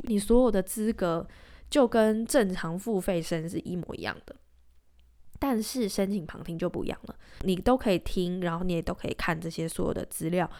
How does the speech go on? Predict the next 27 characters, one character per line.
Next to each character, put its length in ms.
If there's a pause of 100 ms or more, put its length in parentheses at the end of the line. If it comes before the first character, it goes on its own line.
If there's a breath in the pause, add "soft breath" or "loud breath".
(360 loud breath)
可 160
是 220
呢， 240 (320 loud breath)
你 100
不 80
用 160
交 160
作 240
业， 220
然 120
后 80
你 120
也 120
不 120
用 340
参 260
与 240
讨 260
论， 320
你 80
也 60
不 120
用 100
参 140
加 80
考 240
试， 280